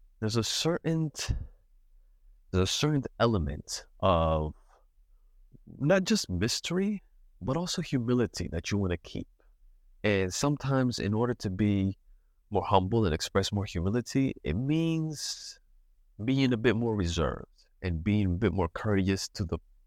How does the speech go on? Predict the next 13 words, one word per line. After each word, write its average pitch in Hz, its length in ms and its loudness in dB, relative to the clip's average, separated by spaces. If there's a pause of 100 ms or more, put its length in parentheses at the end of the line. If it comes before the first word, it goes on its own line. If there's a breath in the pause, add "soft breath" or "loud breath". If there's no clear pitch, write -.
(340)
social - 680 -2
world 135 200 -2
and 110 100 0
the 87 120 -2
public 135 400 -2
world, 82 260 0 (1040)
that 117 200 -2
you're 127 80 2
willing 120 340 0
to 104 80 -6
keep - 220 -2
some 98 220 -4
things, 92 560 -2